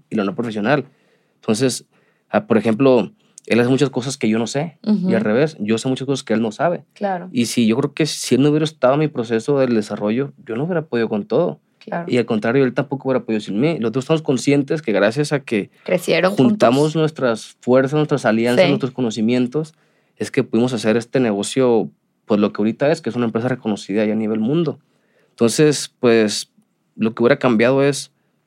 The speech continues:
Speaker 1: pues, haber estado un poquito preparado en ese tema, pero, pues, no se pudo.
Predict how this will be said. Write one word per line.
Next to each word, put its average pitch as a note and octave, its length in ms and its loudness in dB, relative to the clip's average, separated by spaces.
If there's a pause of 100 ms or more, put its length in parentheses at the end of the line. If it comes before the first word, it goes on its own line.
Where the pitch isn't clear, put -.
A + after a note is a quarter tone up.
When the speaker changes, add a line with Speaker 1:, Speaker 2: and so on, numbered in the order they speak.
(160)
Speaker 1:
pues, G#2+ 200 -14 (300)
haber G#2+ 160 0
estado G#2+ 220 -4
un - 20 -20
poquito - 260 -12
preparado A2 340 0
en G#2+ 40 0
ese A#2 100 -8
tema, C3 320 0
pero, G2+ 220 -2
pues, - 260 -20 (180)
no G2 160 -6
se G#2+ 120 -8
pudo. D#3 400 2